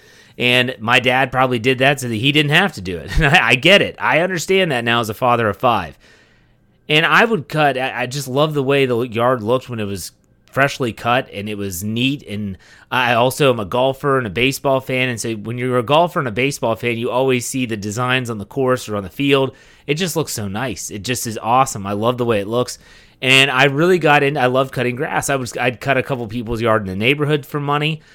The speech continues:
I would cut my grandmother's grass for money. Uh, people from church, I would cut their, I, and I still to this day, I cut two other lawns, and I'm thirty-eight years old,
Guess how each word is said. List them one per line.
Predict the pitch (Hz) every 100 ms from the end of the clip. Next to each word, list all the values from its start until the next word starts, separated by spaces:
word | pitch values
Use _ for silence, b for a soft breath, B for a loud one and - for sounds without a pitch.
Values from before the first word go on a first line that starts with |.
| b
I | - 107
would | 104
cut | 113
my | 107 101
grandmother's | 123 143 151 143 147 135 - 139
grass | 143 143 147
for | -
money. | 139 139 143 160 156 b b -
Uh, | 107
people | 110 147 135
from | 113 101
church, | - 143 151 151
I | 123
would | 110
cut | 127 113
their, | 131 151
I, | - 170 160 _ -
and | 135
I | 175
still | 175 - 175 185
to | 175
this | 165 160
day, | 180 185 131 b b -
I | 147
cut | 185 226 156
two | - 196
other | 143 160 156
lawns, | 139 139 139 135
and | 120 120
I'm | 165 156
thirty-eight | 143 123 120 113
years | 107 101
old, | 101 82